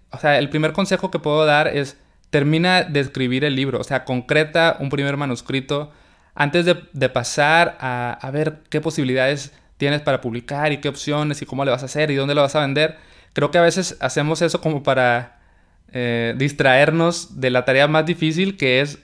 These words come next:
terminar ese libro. Entonces, eh, dedicas más tu energía, vaya, ese es como mi consejo, primero a, a concluir ese libro. Y si todavía no empiezas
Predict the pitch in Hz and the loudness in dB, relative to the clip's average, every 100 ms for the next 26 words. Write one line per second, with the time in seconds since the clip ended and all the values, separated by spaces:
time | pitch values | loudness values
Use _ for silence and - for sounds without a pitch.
0 | _ - 127 123 139 151 143 127 123 - | _ -6 -2 2 2 2 0 -4 -4 -4
1 | 120 143 143 165 160 - _ _ _ _ | -6 -6 -4 -4 -4 -10 _ _ _ _
2 | _ _ - - 131 120 127 139 147 180 | _ _ -20 -10 -4 0 2 4 4 2
3 | 170 160 160 165 - - 147 147 139 135 | 2 0 0 -2 -2 0 2 2 2 2
4 | 127 123 139 135 120 113 113 131 120 135 | 0 -2 -8 -8 -8 -6 -6 -6 -4 -6
5 | - _ 131 131 135 165 180 - 120 117 | -8 _ -2 0 2 2 0 -2 -4 -4
6 | - 123 117 123 117 117 117 117 120 120 | -8 -12 -8 -8 -8 -6 -4 -4 -6 -12
7 | _ _ _ - 139 120 117 117 135 131 | _ _ _ -12 -6 -2 0 0 0 4
8 | 143 156 156 151 151 156 - | 6 6 2 -2 -2 -4 -6